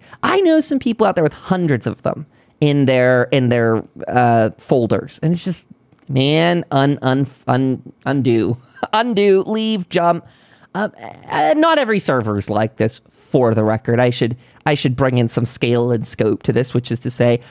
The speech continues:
I'm in plenty of Q and A servers for apps and services and things like that. Of course, it would be better if I weren't in them. You know, I don't wanna be in there. I'm only in there to get service or help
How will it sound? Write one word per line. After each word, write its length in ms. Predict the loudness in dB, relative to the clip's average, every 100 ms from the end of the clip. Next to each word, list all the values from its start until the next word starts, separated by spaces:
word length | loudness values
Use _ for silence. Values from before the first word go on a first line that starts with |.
| -12 -2
I'm 220 | 0 0
in 120 | -2
plenty 340 | 0 0 0
of 140 | -2 -4
Q 280 | 0 2 4
and 120 | 2
A 200 | 2 0
servers 600 | 0 -2 0 0 0 -2
for 200 | -6 -4
apps 460 | -2 -4 -6 -12 -10
and 120 | -8
services 720 | -2 0 0 0 -2 -2 -2
and 80 | -6
things 220 | -4 -4
like 180 | -4 -4
that. 260 | -2 -2 -6
Of 140 | -10
course, 480 | -2 0 0 -4 -10 _ _ _ _ -4
it 80 |
would 80 | -2
be 80 | 0
better 260 | 0 0 0
if 100 | 0
I 100 | 2
weren't 320 | 2 2 0
in 160 | 0
them. 120 | 2 2
You 60 |
know, 80 | 2
I 60 | 0
don't 160 | 0
wanna 340 | 0 2 2 2
be 160 | 2
in 80 | 2
there. 140 | 2
I'm 100 | 2
only 260 | 2 0 0
in 180 | 0 2
there 260 | 2 2 -2
to 160 | -2
get 240 | 0 0 -2
service 520 | -4 0 2 0 -2
or 80 | -2
help 340 | 0 -2 -2